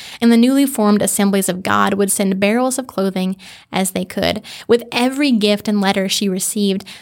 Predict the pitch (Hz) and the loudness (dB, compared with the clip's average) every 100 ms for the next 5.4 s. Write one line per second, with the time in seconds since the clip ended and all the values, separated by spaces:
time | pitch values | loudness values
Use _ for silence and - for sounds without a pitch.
0 | - 233 262 247 - 226 262 269 277 254 | 0 2 4 2 2 2 2 2 -2 -2
1 | 208 202 - 190 202 - 202 208 208 196 | 0 0 -2 -4 -4 -2 -4 -2 -2 0
2 | 214 233 247 - 220 202 196 185 180 190 | 0 2 2 0 0 0 0 -2 -2 -4
3 | 190 185 185 180 180 - 220 240 247 220 | -4 -4 -2 -2 -2 0 2 4 4 4
4 | 202 240 277 240 214 208 202 185 185 180 | 4 2 2 0 2 0 0 0 -2 -2
5 | 180 185 185 196 | -4 -4 -4 -6